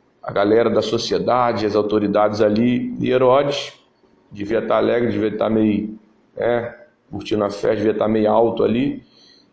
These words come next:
E pediu: ó, "O que você quiser, até metade do meu reino, se você pedir, eu te dou."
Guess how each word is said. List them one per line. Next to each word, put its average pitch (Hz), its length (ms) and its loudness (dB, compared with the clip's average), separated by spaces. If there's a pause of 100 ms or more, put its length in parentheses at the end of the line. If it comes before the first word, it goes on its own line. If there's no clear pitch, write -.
E 117 280 0
pediu: 131 400 0
ó, 107 220 2
"O 98 60 -6
que 143 120 -4
você 160 260 -2
quiser, 120 300 -2
até 107 200 0
metade 131 460 0
do 131 80 0
meu 139 160 2
reino, 117 260 0
se 123 80 -10
você 117 600 -2
pedir, 110 360 -4
eu 120 120 2
te 127 140 -8
dou." 101 360 0